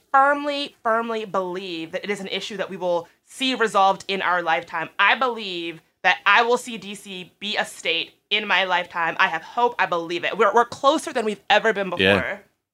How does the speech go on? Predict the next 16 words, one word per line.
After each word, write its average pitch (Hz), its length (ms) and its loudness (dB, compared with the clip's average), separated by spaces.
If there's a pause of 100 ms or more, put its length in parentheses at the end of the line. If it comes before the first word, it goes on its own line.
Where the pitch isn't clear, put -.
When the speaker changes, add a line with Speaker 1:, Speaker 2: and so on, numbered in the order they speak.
(120)
Speaker 2:
Especially 123 300 4
now. 101 280 4 (500)
Speaker 1:
Exactly. 190 720 2
Speaker 2:
And 98 320 2 (120)
all 107 160 6
the 98 220 2 (100)
miscues 98 720 0
and, 87 240 -4
like, 85 300 0 (180)
the, 87 320 0
they're 101 120 4
like, 92 140 2 (200)
"I'm 117 120 4
sorry, 117 240 6
what 90 260 4
happened?" 165 560 2